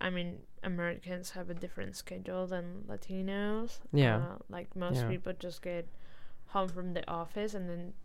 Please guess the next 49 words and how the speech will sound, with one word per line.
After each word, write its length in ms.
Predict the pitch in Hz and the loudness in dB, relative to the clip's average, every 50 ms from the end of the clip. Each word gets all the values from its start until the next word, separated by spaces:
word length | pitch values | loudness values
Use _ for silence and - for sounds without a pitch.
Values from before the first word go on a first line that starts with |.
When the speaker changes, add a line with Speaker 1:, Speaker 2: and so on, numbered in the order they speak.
| - - | -4 -2
Speaker 1:
they 140 | 185 170 165 | -2 -2 -2
don't 180 | 170 165 165 | -2 -2 -2
go 100 | 165 165 | -2 -2
out. 480 | 165 - 160 160 160 165 196 220 240 - - - - - - - - | -2 -4 -4 -2 0 2 2 2 2 0 -2 -6 -6 -10 -8 -2 4
Speaker 2:
Mm-hmm. 260 | - 131 123 120 117 190 | 6 8 8 8 8 6
Speaker 1:
Um, 420 | 185 175 170 165 165 165 - - | 6 6 4 4 2 0 -2 0
like, 180 | - 190 185 190 | 0 2 4 6
I 100 | 190 196 | 6 6
remember 500 | 214 262 269 220 190 180 175 170 170 165 | 8 6 6 6 4 4 4 4 2 2
my 160 | 165 170 160 | 2 0 -2
mom 520 | 160 165 160 156 160 156 160 160 160 160 160 | -2 0 0 0 0 2 0 0 0 -2 0
getting 320 | - 180 165 165 165 170 165 | 0 0 0 0 -2 -2 0
back 240 | 165 160 160 - - | 0 0 0 -2 -2
from 200 | - 170 165 165 | -4 -4 -4 -4
the 80 | 160 | -4
office 600 | - - 165 160 156 - - 170 170 165 160 - | -2 -2 -2 -2 -4 -6 -6 -6 -6 -4 -4 -6
and 160 | 185 175 160 | -6 -6 -4
then 160 | 156 151 156 156 | -4 -4 -6 -6
taking 320 | - 170 170 - 170 160 160 | -8 -10 -10 -8 -6 -6 -4
us 380 | 160 160 165 165 - - - - - - - - - - - - - - - - - - | -2 -2 -2 -2 0 -2 -2 -4 -6 -8 -8 -10 -10 -10 -10 -10 -10 -10 -10 -12 -10 -6
fruit 240 | - 190 180 175 - | -2 0 0 0 0
shopping 460 | - - - - - - - 190 190 190 | -2 -4 -4 -4 -4 -4 -4 -4 -2 -2
at 160 | 190 185 - | -2 -2 -4
six 260 | - - - - - | -4 -4 -6 -8 -8
P 140 | - - 202 | -8 -6 -6
M 420 | 170 85 85 87 90 95 98 101 98 - - - | -6 -6 -6 -8 -8 -8 -6 -6 -6 -6 -4 2
or, 80 | 180 | 6
like, 240 | - 143 135 131 123 117 | 8 10 10 10 8 6
Speaker 2:
Mm-hmm. 140 | 117 143 | 4 4
Speaker 1:
fruit 220 | 156 185 175 156 - | 2 0 0 0 -2
shopping 500 | - - 160 160 170 170 165 165 165 170 | -2 -2 -2 -4 -4 -4 -4 -4 -4 -6
before 320 | 170 - - 170 165 160 | -8 -8 -6 -6 -6 -6
school. 560 | 151 - - - 175 165 160 160 160 165 165 - - - - - - | -6 -8 -6 -2 -2 0 0 0 0 -2 -2 -2 -2 -2 -2 0 4
Speaker 2:
Yeah. 260 | 156 147 143 131 120 143 143 - - - | 6 8 8 8 6 4 0 -4 -6 -6
Speaker 1:
Uh, 280 | 170 165 160 160 160 - | -4 -4 -4 -4 -4 0
or 120 | - 196 196 | 2 2 2
to 160 | - - 196 | 2 2 0
get 220 | 180 185 180 170 - | 2 2 2 2 0
fresh 380 | - - 180 165 - - - - | 0 0 0 0 0 -2 -4 -4
bread 420 | - 175 160 156 156 156 156 160 165 | -2 -2 -2 -2 -2 -4 -4 -6 -6
at 180 | 170 160 - - | -8 -8 -8 -6
six 280 | - 156 147 - - | -6 -6 -6 -6 -6
in 100 | 170 160 | -4 -2
the 60 | 156 | -2
morning 440 | 156 160 160 160 160 160 165 180 180 | -2 -2 -2 -2 -2 -2 -2 -4 -4
before 260 | - - - - - | -6 -6 -2 4 6
Speaker 2:
Yeah. 220 | 143 139 131 113 113 | 8 8 10 8 6
Speaker 1:
school 320 | 175 170 165 165 170 95 | 4 4 2 2 0 -2
and 160 | 92 170 170 | -4 -6 -6